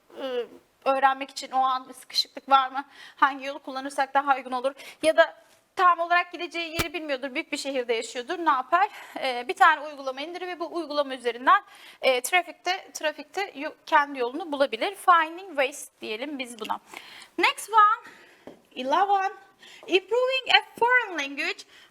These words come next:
Bence en <laughs> gereklisi bu bir İngilizce öğretmeni olarak. Bir yabancı dili geliştirmek için, e, güzel uygulamalar vardır. Ne yaparsınız oraya? Mesela kelime çalışabiliyorsunuz, e, dinleme yapabiliyorsunuz, speaking yapabiliyorsunuz, reading yapabiliyorsunuz, hatta writing yapabiliyorsunuz.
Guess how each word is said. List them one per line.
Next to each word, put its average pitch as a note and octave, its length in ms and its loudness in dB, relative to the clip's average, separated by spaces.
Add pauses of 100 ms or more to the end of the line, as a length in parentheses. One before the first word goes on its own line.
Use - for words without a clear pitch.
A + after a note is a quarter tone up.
(120)
Bence C5 300 4 (160)
en A#4 460 -6
<laughs> - 0 -
gereklisi F4 600 -2
bu G4 200 -6
bir D#4+ 80 -8
İngilizce D4+ 340 -8
öğretmeni B3+ 420 -2
olarak. C4+ 320 2 (420)
Bir G#4+ 200 2
yabancı G#4 560 0
dili F#4+ 380 -8 (240)
geliştirmek F4 600 -4
için, F#4 300 -6 (300)
e, C4+ 280 2 (240)
güzel E4 400 2
uygulamalar D#4+ 600 2
vardır. C4+ 340 0
Ne E4+ 40 4
yaparsınız D4+ 560 -2
oraya? C#4 280 -6 (240)
Mesela D#4+ 220 -4
kelime F4+ 280 -2
çalışabiliyorsunuz, E4+ 840 -4 (300)
e, C4 200 2
dinleme D#4 260 -2
yapabiliyorsunuz, E4 800 -4
speaking E4 480 -6
yapabiliyorsunuz, D#4+ 880 -4
reading E4 440 -2
yapabiliyorsunuz, D#4+ 760 -6
hatta E4+ 320 2
writing E4+ 420 0
yapabiliyorsunuz. D#4 680 -10